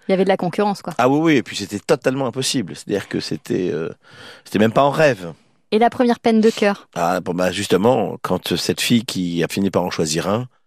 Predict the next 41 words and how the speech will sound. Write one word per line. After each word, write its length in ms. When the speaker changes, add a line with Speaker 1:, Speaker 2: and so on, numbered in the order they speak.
Speaker 2:
ça 120
me 80
ramène 240
à 40
ma 100
condition. 560
<laughs> 20
Speaker 1:
Et 100
puis 160
un 120
jour, 180
à 120
dix-sept 420
ans, 100
François-Xavier 560
de 120
Maison, 340
au 40
club 280
d'aviron 420
de 60
Courbevoie, 560
vous 140
rentrez 340
dans 100
les 140
toilettes 540
et 80
quand 160
vous 80
Speaker 2:
<laughs> 40
Oh, 40
Speaker 1:
ressortez, 380
Speaker 2:
mon 40
Dieu. 460
Speaker 1:
vous 60
n'êtes 220
plus 160
vraiment 340
le 140
même. 380